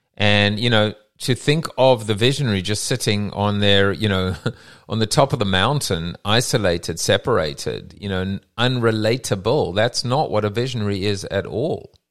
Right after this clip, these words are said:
It's not a visionary at all. In fact, the, the visionary's role and goal is to inspire everyone around them.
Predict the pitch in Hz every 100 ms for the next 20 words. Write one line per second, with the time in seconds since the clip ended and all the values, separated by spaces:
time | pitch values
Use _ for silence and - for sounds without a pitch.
0 | _ _ _ _ _ _ _ _ _ -
1 | 120 123 135 160 120 117 117 110 101 120
2 | 120 92 110 104 - 95 76 98 92 131
3 | 143 113 104 92 90 117 147 87 87 85
4 | - 104 101 107 131 110 - 110 101 -
5 | 95 98 - - - 131 - 123 - -
6 | - _ 135 151 147 135 113 107 98 104
7 | 139 180 98 57 50 -